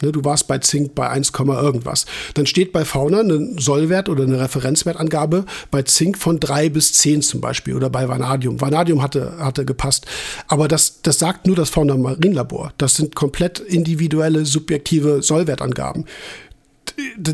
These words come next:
das steht in keinem Buch, dass jedes Meerwasser, egal wo auf der Welt, einen ganz bestimmten Mangangehalt hätte. Der variiert in der Natur auch. Und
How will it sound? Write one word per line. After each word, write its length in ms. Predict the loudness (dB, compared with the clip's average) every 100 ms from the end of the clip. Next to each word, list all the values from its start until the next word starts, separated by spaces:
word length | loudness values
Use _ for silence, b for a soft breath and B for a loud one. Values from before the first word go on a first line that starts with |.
| -2
das 200 | 0 0
steht 300 | 2 2 0
in 400 | -8 -6 -2 0
keinem 320 | 2 2 2
Buch, 240 | 2 -2
dass 220 | 0 0 0
jedes 300 | 0 0 0
Meerwasser, 420 | 0 2 0 0
egal 320 | 0 2 2
wo 80 | 0
auf 120 | 0
der 160 | 0 2
Welt, 280 | 2 0 -6 B B B
einen 80 | 2
ganz 220 | 2 2
bestimmten 800 | 0 2 0 4 2 2 0 -2
Mangangehalt 680 | 0 2 2 2 0 0 -4
hätte. 280 | -6 -10 -4
Der 140 | -2 0
variiert 420 | 0 0 0 0
in 80 | 0
der 80 | 0
Natur 320 | -2 -2 2
auch. 220 | 2 0 B B B
Und 200 | 0